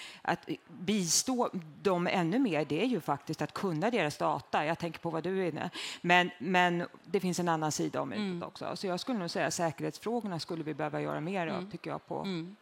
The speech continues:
Speaker 1: på gemensam nivå. Och infrastrukturfrågorna,
Speaker 2: Mm.
Speaker 1: som sagt, va? Energi.
Speaker 2: Ja,
Speaker 1: Frågorna.
Speaker 2: energi,
Speaker 1: Men det får
Speaker 2: den
Speaker 1: vi ta
Speaker 2: som
Speaker 1: en
Speaker 2: har
Speaker 1: annan
Speaker 2: helt
Speaker 1: gång.
Speaker 2: plötsligt
Speaker 1: Ja.
Speaker 2: nu, apropå här,
Speaker 1: Mm.
Speaker 2: eh, det som har skett också med Rysslands invasion av Ukraina, som har blivit,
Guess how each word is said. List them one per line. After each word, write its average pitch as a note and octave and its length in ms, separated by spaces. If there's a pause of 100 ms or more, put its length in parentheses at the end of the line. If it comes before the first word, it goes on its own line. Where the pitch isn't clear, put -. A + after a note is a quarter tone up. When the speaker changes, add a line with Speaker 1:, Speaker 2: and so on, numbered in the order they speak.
(100)
Speaker 1:
på F3 260
gemensam F3 480
nivå. D3+ 300 (360)
Och - 60
infrastrukturfrågorna, F3 880
Speaker 2:
Mm. F3 120
Speaker 1:
som E3+ 140
sagt, - 300
va? - 160 (140)
Energi. A3 800 (440)
Speaker 2:
Ja, F#3+ 140
Speaker 1:
Frågorna. F#3 340
Speaker 2:
energi, A3 400
Speaker 1:
Men G3+ 100
det A3+ 80
får - 0
Speaker 2:
den A3+ 100
Speaker 1:
vi G#3+ 60
ta - 20
Speaker 2:
som G#3+ 100
Speaker 1:
en G#3+ 40
Speaker 2:
har A3 80
Speaker 1:
annan C4 140
Speaker 2:
helt C#4+ 140
Speaker 1:
gång. C4 80
Speaker 2:
plötsligt A3 260
Speaker 1:
Ja. F3+ 140
Speaker 2:
nu, G3 60
apropå G#3+ 240
här, G#3 480 (100)
Speaker 1:
Mm. G3 160 (180)
Speaker 2:
eh, F#3+ 60
det G3+ 120
som G#3 160
har F#3+ 80
skett F3+ 340
också F#3+ 280
med F#3 200
Rysslands F3+ 380
invasion F3+ 400
av F3 80
Ukraina, F#3+ 420
som G#3 140
har G#3 80
blivit, F#3+ 400